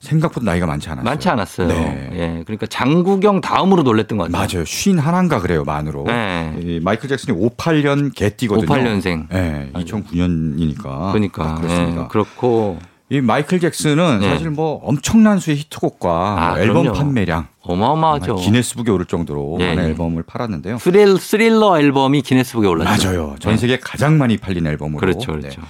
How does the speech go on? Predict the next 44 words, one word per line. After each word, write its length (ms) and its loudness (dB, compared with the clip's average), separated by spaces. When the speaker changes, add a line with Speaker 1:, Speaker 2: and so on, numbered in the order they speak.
Speaker 1:
그런 540 2
의미로도 560 2
이-, 160 -2
그런 220 2
의미도 280 2
있지만 420 -4
Speaker 2:
음. 240 -4
Speaker 1:
더 100 -2
큰 220 -2
의미는 480 2
Speaker 2:
네. 220 -4
Speaker 1:
음악으로 840 -2
인종을 500 0
화합했다. 480 -14
Speaker 2:
아. 680 -2
Speaker 1:
백인과 380 0
흑인 320 -4
막 120 -2
갈라져 440 -2
있고 480 -4
Speaker 2:
그렇죠. 220 -2
Speaker 1:
서로 120 0
막 320 -6
차별하고 580 0
막 160 -6
반목하고 500 2
이랬던 500 0
그 80 -4
Speaker 2:
네. 420 2
Speaker 1:
사람들을 640 0
Speaker 2:
음. 300 -4
Speaker 1:
하나로 440 4
만든 260 0
게 80 -2
바로 180 -4
마이클 240 -4
잭슨이에요. 340 -12
Speaker 2:
Heal 300 4
the 160 2
world, 500 0
막 80 0
이런 180 -4
거. 60 -6
Speaker 1:
아, 40 -6